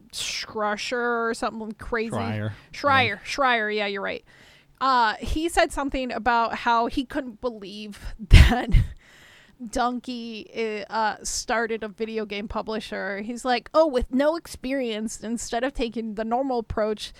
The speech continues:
Speaker 1: getting a Harvard M B A, working at McKinsey for five years, and then failing upward and blah, blah, blah."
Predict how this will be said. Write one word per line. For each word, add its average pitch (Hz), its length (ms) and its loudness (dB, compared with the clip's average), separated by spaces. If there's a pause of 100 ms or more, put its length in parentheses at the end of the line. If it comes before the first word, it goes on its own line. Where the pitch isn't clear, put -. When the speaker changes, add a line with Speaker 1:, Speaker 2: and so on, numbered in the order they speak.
(260)
Speaker 1:
getting 285 380 0
a 220 80 0
Harvard 262 500 0
M 247 200 0
B 247 220 -2
A, 220 320 2 (280)
working 285 440 -2
at 233 240 -2
McKinsey 254 840 0
for 240 140 0
five 240 340 2
years, 226 380 -2
and 233 160 -6
then 226 80 -8
failing 302 460 0
upward 254 540 2
and 202 140 -6
blah, 254 220 0
blah, 247 180 2
blah." 208 400 0